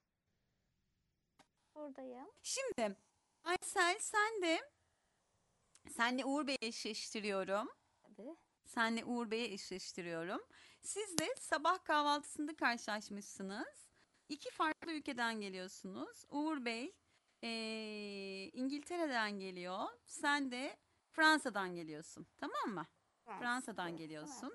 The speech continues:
Speaker 1: tamam.
Speaker 2: Aysel, <clears throat> eee, sabah karşılaşıyorsunuz kahvaltıda. Önce birbirinizle tanışıyorsunuz.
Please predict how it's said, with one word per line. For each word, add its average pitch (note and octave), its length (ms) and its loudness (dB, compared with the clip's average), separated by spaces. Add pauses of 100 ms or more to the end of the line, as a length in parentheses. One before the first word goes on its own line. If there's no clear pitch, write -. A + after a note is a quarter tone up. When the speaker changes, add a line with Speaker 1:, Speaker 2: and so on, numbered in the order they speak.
(120)
Speaker 1:
tamam. A#3+ 360 -14
Speaker 2:
Aysel, C#4+ 520 4 (220)
<clears throat> G#3 240 -4 (560)
eee, G#3 880 -6 (880)
sabah E4 360 6
karşılaşıyorsunuz F4+ 1200 0 (160)
kahvaltıda. B3 840 2
Önce C#4 320 2
birbirinizle B3+ 500 -2
tanışıyorsunuz. C#4 920 -4